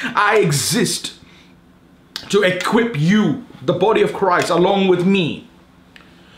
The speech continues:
to come to the full measure of the stature of the fullness of Christ. So I will be lying to you if I told you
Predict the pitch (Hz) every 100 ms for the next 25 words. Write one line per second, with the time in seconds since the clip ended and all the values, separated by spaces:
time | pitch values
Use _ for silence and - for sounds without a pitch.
0 | - - 214 - 262 254 233 190 170 233
1 | 233 190 202 185 170 170 151 147 - -
2 | - - 147 - - - - 185 143 170
3 | 156 147 - - _ - - 440 415 370
4 | 277 - 202 - - - - - - -
5 | - - _ - - _ _ - - -
6 | - 294 - 269 302 277 226 208 226 311
7 | 359 285 220 202 180 156 175 180 - -
8 | 311 254 175 -